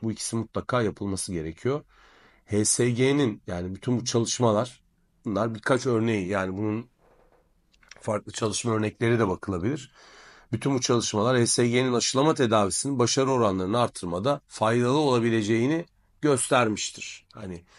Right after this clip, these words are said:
yüzde yüz kanıtlamıştır diyemiyoruz ama faydalı olabileceğini biliyoruz. Bu bilgiyi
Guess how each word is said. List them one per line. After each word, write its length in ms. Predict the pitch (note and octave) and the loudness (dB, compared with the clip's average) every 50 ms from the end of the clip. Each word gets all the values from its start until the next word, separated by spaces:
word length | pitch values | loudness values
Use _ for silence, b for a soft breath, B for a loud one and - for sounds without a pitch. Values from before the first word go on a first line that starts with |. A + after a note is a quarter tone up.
| b b b | b b b
yüzde 380 | - G2+ G#2+ G#2+ G#2 G2 G2+ A#2+ | -4 -2 -2 0 -2 0 0 0
yüz 160 | A#2 G#2+ - | 0 -2 -4
kanıtlamıştır 800 | - - A2+ A2 A2 - - A2+ G#2+ G#2+ G2+ - - A#2 G#2 G2 | -4 -4 -2 -2 -2 -4 -4 -4 -4 -4 -4 -4 -4 -4 -4 -2
diyemiyoruz 480 | G#2 A#2 A2+ G#2 F#2+ F#2 G2 G2+ G2+ D3 | 0 0 0 0 0 -2 -2 -2 -4 -4
ama 160 | C3+ G#2+ F#2 | -4 -4 -4
faydalı 360 | - - C#3+ B2+ A2 F#2 G#2 | -2 -2 0 0 0 0 -2
olabileceğini 760 | G#2 G#2+ A2+ G#2 G2 F#2 F#2 F#2 F2+ E2+ G2+ A#2+ C#3 C3 A2 | 0 0 0 -2 -2 -2 -4 -4 -4 -4 -2 -2 -2 -2 -4
biliyoruz. 400 | G#2 F2 F2 E2 E2 E2 F2+ G2+ | -4 -4 -6 -6 -8 -8 -6 -4
Bu 160 | A#2 A#2 G#2 | -4 -4 -4
bilgiyi 420 | G2+ F2 E2 E2+ F#2+ A2+ C3 B2+ | -4 -6 -4 -4 -4 -4 -4 -4